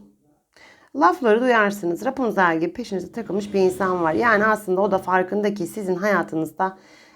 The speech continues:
e, var olan iş hayatınızda ekmek var. Diyor ki, "Ben buna takılırsam benim de karnım doyar." diyor. Özetle bu aslında, biliyor musunuz?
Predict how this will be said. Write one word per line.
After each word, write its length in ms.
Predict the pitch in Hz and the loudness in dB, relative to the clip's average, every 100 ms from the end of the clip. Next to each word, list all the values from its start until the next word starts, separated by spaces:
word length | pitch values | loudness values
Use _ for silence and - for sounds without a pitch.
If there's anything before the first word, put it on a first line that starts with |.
| - | -6
e, 580 | - 175 175 170 165 165 | -2 0 2 2 2 2
var 240 | 170 220 208 | 6 6 6
olan 300 | 180 165 - | 4 2 -2
iş 160 | 208 | -4
hayatınızda 640 | 202 180 170 165 165 160 - | -2 0 0 -4 -8 -6 -6
ekmek 480 | 196 202 190 180 - | -6 -4 -4 -4 -4
var. 240 | 71 - - | -6 -8 -2
Diyor 200 | 208 185 | -2 -2
ki, 80 | - | 0
"Ben 200 | 202 175 | 2 2
buna 140 | 170 | -2
takılırsam 580 | 226 214 165 156 214 208 | -4 -4 -4 -4 -4 0
benim 180 | 196 165 | 0 0
de 60 | |
karnım 400 | 160 165 165 208 | 0 0 0 0
doyar." 400 | 196 175 165 156 | 0 0 -2 -4
diyor. 140 | 156 160 | -4 -2
Özetle 460 | 196 175 160 190 | 0 -2 -4 -4
bu 100 | 165 | -4
aslında, 440 | 147 143 - 151 151 | -4 -6 -6 -4 -2
biliyor 180 | 180 | -4
musunuz? 460 | 156 - - - _ | -6 -10 -14 -16 _